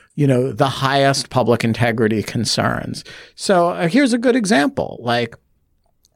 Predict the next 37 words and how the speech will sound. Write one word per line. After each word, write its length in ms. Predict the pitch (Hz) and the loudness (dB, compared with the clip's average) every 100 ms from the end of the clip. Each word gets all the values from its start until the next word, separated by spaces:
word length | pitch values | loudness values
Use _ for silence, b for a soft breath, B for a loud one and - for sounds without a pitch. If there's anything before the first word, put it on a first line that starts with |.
| _ - | _ -2
how 180 | 135 160 | 0 2
much 220 | 160 - | 0 0
time 280 | 180 165 120 | -2 0 0
are 20 | |
you 120 | 113 | -2
gonna 120 | 120 | -2
spend 300 | 113 - 123 | -2 0 2
on 140 | 113 117 | 4 4
emoluments? 800 | 104 95 110 69 - - - - _ b b b b b - | 2 0 -4 -10 -16 -14 -14 -16 _ b b b b b -2
You 120 | 123 | 2
know, 60 | 110 | 2
you've 180 | 107 | 2
got, 260 | 127 123 - - | 0 -2 -4 -4
you've 160 | 113 104 | -2 0
got 200 | 127 104 | -2 0
l'affaire 400 | 113 - 123 117 | 0 0 0 2
Russe, 540 | 185 170 147 - - | 4 4 2 0 2
you've 260 | 127 113 110 | 2 2 0
got, 420 | 123 113 104 - B B - | 0 2 -2 -4 B B -4
uh, 340 | 117 104 107 | 2 4 2
the 160 | 107 123 | 2 2
abuse 420 | 107 127 131 - | 4 4 4 2
of 100 | 120 | 0
law 220 | 139 139 | 2 2
enforcement, 680 | 131 127 139 127 - 143 135 B B _ | 2 0 0 0 2 0 0 B B _
and 140 | 233 262 | 0 2
you 60 | |
got 180 | 254 247 | 2 0
this 160 | 240 - | -2 0
hotel, 760 | 196 - - 90 60 - - _ _ | -2 0 -2 -2 -2 -6 -18 _ _
right, 340 | 147 127 127 - | 0 0 0 2
that's 440 | 127 113 - - - | 2 2 0 -2 -2
routing 400 | 143 127 120 120 | -2 0 2 2
money 240 | 120 113 113 | 2 2 2
to 100 | 104 | 2
the 80 | 110 | 2
president. 500 | - 110 110 98 | 0 0 0 -2